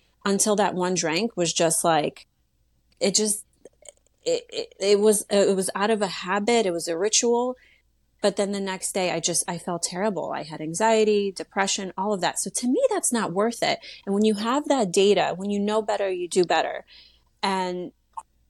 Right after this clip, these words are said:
why, you know, so year after year, if you're doing this, like, try to extend that time, um, is my recommendation. Um, and also the other piece is having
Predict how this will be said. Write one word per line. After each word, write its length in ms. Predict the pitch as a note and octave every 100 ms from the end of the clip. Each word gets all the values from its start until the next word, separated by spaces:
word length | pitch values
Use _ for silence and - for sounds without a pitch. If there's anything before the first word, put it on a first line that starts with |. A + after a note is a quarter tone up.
| _
why, 500 | G#3 F#3+ F#3+ F#3+ - - - _ -
you 140 | A3
know, 260 | F#3+ D#3+ -
so 200 | - G3+
year 240 | G3 A3 A#3
after 320 | G3+ - G3
year, 240 | G3+ G#3+
if 160 | F#3 -
you're 80 | F3
doing 340 | A3+ A3 F#3+
this, 260 | E3+ E3+ -
like, 300 | E3+ E3+ - _ _ _
try 500 | - - A3+ A3 A#3+ B3+ -
to 380 | A#3 A3+ A3 G#3 _ -
extend 680 | G3+ - - - F3+ F3+ F#3+ -
that 420 | F3 F3 E3 -
time, 460 | - F3 E3 F#3 E3 _ _ _ _ -
um, 320 | F3 D#3+ -
is 160 | - F3+
my 200 | F#3 E3+
recommendation. 960 | E3+ E3 D#3+ D#3 D#3+ D#3+ - D3+ D3+ F3 -
Um, 440 | F3 D#3+ D#3+ - -
and 180 | G3+ G3
also 300 | A#3+ D4 B3
the 160 | G3+ -
other 240 | A3+ C#4
piece 380 | C4 F#3+ E3+ -
is 320 | E3 D#3+ D#3+ - _ _ _ _ _ _ _ _ -
having 560 | G#3+ A3 A3+ A#3 A#3+